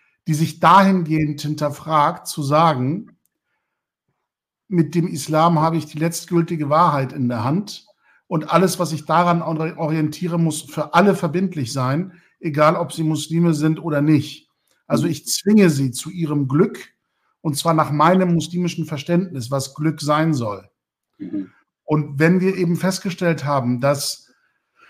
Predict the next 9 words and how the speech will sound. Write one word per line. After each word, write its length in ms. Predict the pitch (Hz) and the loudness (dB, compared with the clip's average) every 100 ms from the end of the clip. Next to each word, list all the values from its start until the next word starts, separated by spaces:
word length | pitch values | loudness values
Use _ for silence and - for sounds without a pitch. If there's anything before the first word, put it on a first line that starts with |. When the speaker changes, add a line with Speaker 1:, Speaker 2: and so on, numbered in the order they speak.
| _ _ _ _ | _ _ _ _
Speaker 1:
diese 200 | 160 156 | 0 2
Interpretation 760 | 185 170 170 165 160 - 175 165 | 2 0 0 2 0 0 2 4
dessen, 360 | 185 190 190 | 2 2 0
was 180 | 151 147 | 0 0
muslimisch 560 | 165 151 170 185 175 - | -2 -2 0 0 0 0
richtig 340 | 185 190 165 | -4 -2 -4
oder 200 | 170 156 | 0 0
falsch 380 | 143 175 202 - | 2 2 2 0
ist, 500 | 131 110 - - - | -6 -8 -8 -10 -12